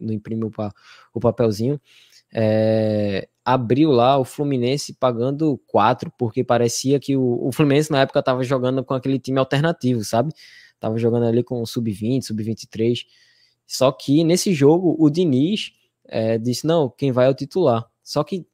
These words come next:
nas outras casas já tava caindo e lá ficou o Fluminense pagando quatro, quatro e vinte e cinco. Isso recente, né? Ou seja, já tinha uma, uma banquinha um pouquinho mais, mais alta. Aí a galera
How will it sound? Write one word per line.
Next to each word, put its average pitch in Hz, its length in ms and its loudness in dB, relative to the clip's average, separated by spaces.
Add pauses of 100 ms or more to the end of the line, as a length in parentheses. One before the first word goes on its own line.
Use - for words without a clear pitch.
(100)
nas 139 220 2
outras 156 260 -2
casas 156 320 2
já 160 100 0
tava 165 220 0
caindo 165 320 -2
e 160 80 0
lá 185 260 2 (160)
ficou - 280 -8
o 165 40 0
Fluminense 160 440 -2
pagando 156 340 -4
quatro, 147 640 0
quatro 135 320 -4
e 131 40 -4
vinte 131 180 -6
e - 40 -12
cinco. 143 440 -6 (640)
Isso 135 500 -2
recente, 135 460 0
né? 113 80 -2
Ou 113 80 -4
seja, 110 300 -4
já - 20 -6
tinha 131 180 -6
uma, 127 280 -4
uma 120 160 -2
banquinha 120 340 -2
um 120 40 -2
pouquinho 127 360 -4
mais, 139 480 0 (580)
mais 117 320 2
alta. 135 400 2
Aí 156 80 -2
a 151 60 0
galera 156 340 4